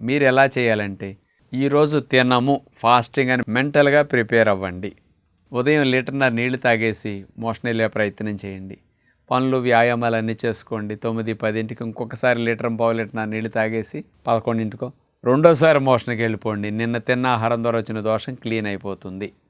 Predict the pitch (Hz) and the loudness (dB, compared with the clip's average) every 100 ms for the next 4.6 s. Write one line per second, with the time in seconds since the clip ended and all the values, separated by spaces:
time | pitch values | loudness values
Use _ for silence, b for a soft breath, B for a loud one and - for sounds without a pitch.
0 | - 139 165 156 151 170 202 170 170 156 | 0 4 4 4 2 2 0 2 2 4
1 | 143 143 135 123 123 _ _ _ _ _ | 4 4 4 0 -4 _ _ _ _ _
2 | 139 143 175 196 190 196 170 196 180 165 | 0 2 4 2 4 2 2 -2 0 2
3 | 156 156 151 143 147 147 143 147 - - | 2 2 0 -2 -2 -2 -2 -4 -4 -6
4 | 131 123 120 127 123 | -4 -4 -6 -6 -6